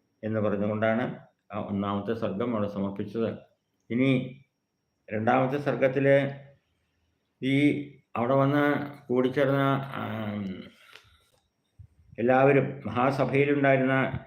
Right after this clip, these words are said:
അംഗങ്ങളൊക്കെ ദശരഥ മഹാരാജാവിൻ്റെ തീരുമാനത്തിൽ അ-, അ-, അനുമോദനം അറിയിക്കുകയാണ്.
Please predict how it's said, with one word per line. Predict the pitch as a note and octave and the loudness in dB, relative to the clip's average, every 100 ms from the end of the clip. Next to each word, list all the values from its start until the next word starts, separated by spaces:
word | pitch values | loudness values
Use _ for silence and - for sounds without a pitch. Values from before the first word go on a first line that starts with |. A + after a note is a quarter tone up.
| - - | -14 -6
അംഗങ്ങളൊക്കെ | A2+ B2+ C3 C3 C3 C#3+ A#2+ A2+ - - _ _ G#2+ | 0 2 4 2 0 0 0 -2 -8 -20 _ _ -6
ദശരഥ | G#2 B2+ C3 C#3 | -4 -4 -2 0
മഹാരാജാവിൻ്റെ | C3+ C#3 C3+ C3+ C3+ C3 C3 | 2 2 2 2 2 0 0
തീരുമാനത്തിൽ | A#2 B2 C3 C3 B2+ C3 C3 - - | 0 0 0 0 0 2 2 -2 -6
അ-, | G#2 G#2 G2+ | -6 -6 -6
അ-, | F#2+ - - A2 | -8 -10 -8 0
അനുമോദനം | A2+ B2+ C3+ D3 C#3 | 4 6 6 4 4
അറിയിക്കുകയാണ്. | C3 G2 G2+ F#2 | 4 2 0 -2